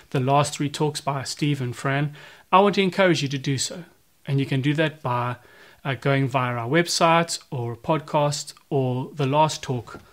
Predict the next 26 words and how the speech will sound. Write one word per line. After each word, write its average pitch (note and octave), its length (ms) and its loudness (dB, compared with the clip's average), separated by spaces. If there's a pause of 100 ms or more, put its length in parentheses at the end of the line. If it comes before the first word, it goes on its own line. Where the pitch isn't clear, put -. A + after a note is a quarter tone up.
(180)
here C#3 400 0
on C3 120 -4
our A#2 200 -6
YouTube C3 380 -6
channel. D#3+ 340 -10 (1400)
One G#3 260 4
phrase F3 340 4
that D3 80 0
I've B2+ 240 -4
heard D3 320 4
and A#2+ 160 -4 (320)
probably C3+ 240 0
said C#3+ 340 0
a C3+ 60 0
lot C3+ 380 -2 (800)
recently B2+ 680 -2 (300)
over C3+ 180 2
the C3+ 80 4
last B2+ 300 -4
few C#3 160 -2
days B2+ 360 -2
is, B2 380 -4 (160)
"What F3 220 2
strange, D3+ 800 0
weird, C#3+ 500 2
or A#2 220 -10